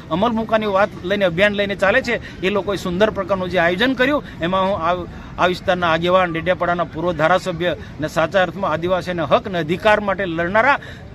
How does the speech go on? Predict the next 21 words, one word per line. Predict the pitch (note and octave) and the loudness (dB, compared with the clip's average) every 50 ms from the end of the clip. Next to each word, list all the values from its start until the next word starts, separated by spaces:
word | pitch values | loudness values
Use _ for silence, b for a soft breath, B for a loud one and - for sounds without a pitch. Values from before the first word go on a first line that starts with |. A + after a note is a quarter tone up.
| - - - - | -16 -12 -4 -4
છોટુભાઈના | E3+ D#3 G3 G3+ F3 F#3 G3+ F#3+ F3+ | -2 -2 0 0 0 0 0 -2 -4
સુપુત્ર | - - - C4 C#4 C4+ C4 G3 A#3 A#3 | -4 2 2 2 2 2 -2 0 0 0
મહેશભાઈ | G3+ F#3 F#3+ G3+ A3+ G#3+ G#3 G#3+ A3+ A3+ | 0 2 2 2 2 2 4 6 6 6
વસાવે | A3 G#3+ F3+ A#3 C4+ C#4+ D4 C4 | 6 4 2 4 6 6 6 6
છોટુભાઈના | - - - - - F3+ F3 E3+ G3+ G3 F3+ G3 G3+ G3 | 4 -6 -16 -8 -6 -4 -4 -2 -2 -2 -2 -2 -2 -2
અધૂરા | G3 E3+ E3 E3+ E3+ F#3+ G3+ G3 | -2 -2 -4 -2 0 2 2 2
સપના | F#3 - F3+ D#3+ F#3 F#3 | 0 -2 -6 -6 -6 -6
પૂરા | E3 - F3 F#3 F#3 | -6 -2 0 0 0
કરવા | F3+ F#3 F#3 F3+ | 2 0 -2 -2
માટે | F3+ F3+ E3+ F#3 | -2 -2 -2 -2
આગળ | D#3+ D#3+ E3 F3+ | -2 0 0 0
વધી | F3+ F3+ F3 D#3+ F3 | -2 -2 -2 -2 -2
રહ્યા | E3+ E3+ E3+ | 0 0 -2
છે. | D#3+ - E3 D3 - - - - - - | -2 -4 -8 -10 -10 -12 -14 -14 -12 -6
તો | - E3+ | -2 0
અમે | D#3+ E3+ G3 | 0 2 2
એક | G3 F3 - | 0 0 -2
સુંદર | - F3+ E3+ E3+ G3 G3 | -4 -4 0 2 2 2
પ્રકારનો | - F#3+ F3 F#3 F#3+ F#3+ G3 F#3 | 2 -2 -2 -2 0 0 0 -2
કાર્યક્રમ | - D#3 D#3+ F3 F#3+ F#3 G#3 G3+ G#3 | 0 0 0 0 0 0 0 -2 -2
કર્યો. | G3 G3 A3 B3 C#4+ C#4+ C#4 | 0 2 4 6 6 6 4